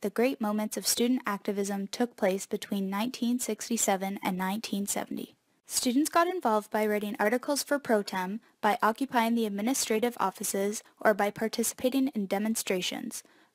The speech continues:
For example, during the opening ceremony for the Hilliard residence,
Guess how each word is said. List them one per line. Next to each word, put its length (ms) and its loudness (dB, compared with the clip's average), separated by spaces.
For 180 6
example, 640 0
during 220 -2
the 120 -6
opening 380 2
ceremony 500 0
for 180 -6
the 100 -2
Hilliard 440 2
residence, 500 -2